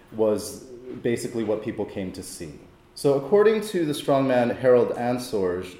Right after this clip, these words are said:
the difficulty of a feat does not necessarily prove it good for stage work. A feat must have flash and action to draw the attention of the audience.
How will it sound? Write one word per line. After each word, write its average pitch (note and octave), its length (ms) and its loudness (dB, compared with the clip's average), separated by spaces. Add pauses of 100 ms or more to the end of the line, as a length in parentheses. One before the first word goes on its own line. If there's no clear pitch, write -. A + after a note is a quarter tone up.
the A2+ 100 -4
difficulty C#3+ 840 0
of G2 140 -4
a F#2+ 40 -8
feat F#2+ 540 -8
does G#2+ 140 -6
not B2+ 200 0
necessarily A2 560 -2
prove G2 280 -8
it E2+ 120 -8
good F#2 220 -4
for G2 100 -10
stage D3+ 440 -2
work. E2 340 -10 (540)
A C3+ 60 -2
feat D#3+ 300 -2
must C#3 260 0
have A2+ 260 2
flash C3+ 800 2 (180)
and A2 100 -2
action C3 560 -2
to A2+ 100 -6
draw A2+ 300 4
the A2+ 140 0
attention A2 840 -6 (180)
of A2 200 -2
the G#2+ 140 -4
audience. F2+ 720 -6